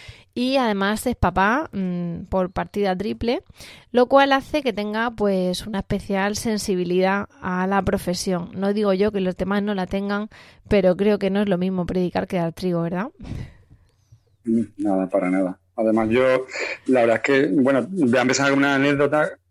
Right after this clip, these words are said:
Speaker 2: que alguna vez la he contado en Twitter, no sé si la conocerá, y tengo que reconocer que alguna vez dije matrón, ¿eh? Es lo que está reconocido por la,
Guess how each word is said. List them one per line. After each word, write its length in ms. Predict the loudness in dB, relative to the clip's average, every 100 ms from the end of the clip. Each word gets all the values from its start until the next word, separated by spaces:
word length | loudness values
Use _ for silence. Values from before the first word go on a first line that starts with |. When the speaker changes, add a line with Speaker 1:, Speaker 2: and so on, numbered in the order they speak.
| _ _
Speaker 2:
que 160 | 0 2
alguna 200 | 4 2
vez 80 |
la 80 | 0
he 20 |
contado 240 | 0 2 0
en 100 | 2
Twitter, 300 | 0 2 2
no 80 | 2
sé 60 |
si 60 | 0
la 100 | 0
conocerá, 520 | 0 0 0 0 -2 _ _ _ _ _
y 720 | 0 2 4 4 4 4 4 2 0 0
tengo 180 | 2
que 80 | 4
reconocer 360 | 2 2 0 0
que 100 | 2
alguna 280 | 2 2 2
vez 100 | 2
dije 200 | 2 2
matrón, 440 | 0 0 -2 -2 0
¿eh? 140 | 0
Es 80 | 2
lo 80 | 0
que 60 | -2
está 560 | -2 0 0 0 -2 -2
reconocido 720 | -2 0 0 0 0 2 2
por 140 | 2
la, 140 | 0